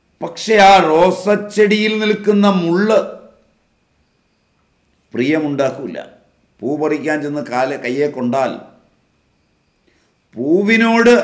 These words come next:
അപ്രിയം വരില്ല, ആ ചെടിയോടും മുള്ളിനോടും അപ്രിയമുണ്ടാവും. മാനം ആളുകൾക്ക് പ്രിയമുള്ളതാണ്, മാനിച്ച്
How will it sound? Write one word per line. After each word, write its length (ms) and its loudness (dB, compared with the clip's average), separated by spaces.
അപ്രിയം 520 0
വരില്ല, 280 0
ആ 40 0
ചെടിയോടും 680 2
മുള്ളിനോടും 640 -4
അപ്രിയമുണ്ടാവും. 800 -16
മാനം 540 4
ആളുകൾക്ക് 600 2
പ്രിയമുള്ളതാണ്, 800 -2
മാനിച്ച് 640 -6